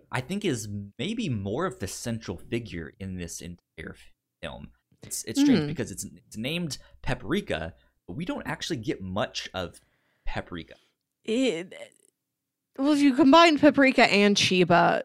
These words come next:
Speaker 2: we spend most of the movie with one or two of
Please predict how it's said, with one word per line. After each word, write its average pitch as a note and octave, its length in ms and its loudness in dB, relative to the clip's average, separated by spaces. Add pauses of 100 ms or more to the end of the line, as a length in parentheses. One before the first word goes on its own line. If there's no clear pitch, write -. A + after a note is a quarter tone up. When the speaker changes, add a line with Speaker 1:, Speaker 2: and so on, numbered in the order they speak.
(140)
Speaker 2:
we G#3+ 160 2
spend B3+ 320 8
most A#3+ 360 8
of F3+ 400 6
the F#3+ 80 6
movie F#3+ 360 8
with E3+ 180 8
one F3+ 400 6
or E3+ 280 2 (360)
two E3 300 6
of C#3+ 200 2